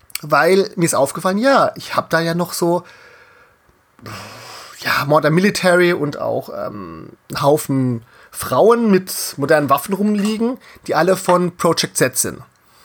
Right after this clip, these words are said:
Und dann hab ich Seppel halt mal ein bisschen Vorschlag geschickt, der hat gesagt, "Nee, ich möchte eigentlich andere Figuren nehmen. Ich glaub, du hast Empress-Modelle."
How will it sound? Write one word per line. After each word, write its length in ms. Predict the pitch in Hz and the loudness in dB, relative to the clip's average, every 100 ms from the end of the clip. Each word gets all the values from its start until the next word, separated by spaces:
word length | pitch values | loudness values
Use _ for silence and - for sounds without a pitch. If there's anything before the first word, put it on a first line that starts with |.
| _ _ _ - | _ _ _ -2
Und 200 | 147 139 _ | -2 -2 _
dann 400 | - 123 120 120 | -2 -2 -2 -2
hab 100 | 131 | -2
ich 120 | 139 - | -4 -6
Seppel 220 | 139 139 | -2 0
halt 140 | 131 | 0
mal 80 | 127 | -2
ein 60 | 107 | -4
bisschen 200 | - 107 | -6 0
Vorschlag 320 | 226 226 190 | 0 0 -2
geschickt, 320 | 180 190 185 | 0 -2 2
der 100 | 139 | -2
hat 60 | - | 0
gesagt, 300 | 123 120 - | -2 -2 -2
"Nee, 480 | 156 160 165 165 160 | 0 4 4 4 4
ich 140 | - | 0
möchte 220 | 135 - | -6 -6
eigentlich 160 | - 147 | -10 -4
andere 240 | 202 220 | -2 -2
Figuren 320 | 208 196 196 | -2 2 4
nehmen. 240 | 196 190 196 | 4 4 2
Ich 80 | 190 | 0
glaub, 200 | 147 - | -4 -2
du 240 | 156 147 | -2 -2
hast 140 | 151 | -4
Empress-Modelle." 1160 | - 190 208 247 - - - - - 180 185 | -4 -4 -2 -2 -4 -8 -10 -20 -4 -2 0